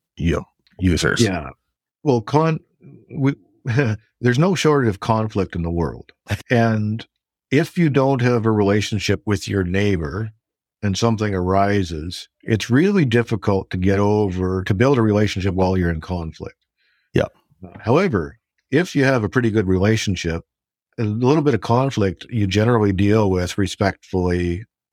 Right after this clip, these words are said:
Speaker 2: and timely. And the same case applies to recreation groups, because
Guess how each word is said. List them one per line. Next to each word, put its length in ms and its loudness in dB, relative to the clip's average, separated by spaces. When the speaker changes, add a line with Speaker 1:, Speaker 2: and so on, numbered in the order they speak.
Speaker 2:
and 360 -2
timely. 600 0
And 440 0
the 140 0
same 320 0
case 340 0
applies 580 -2
to 500 -2
recreation 600 -2
groups, 320 -6
because 480 0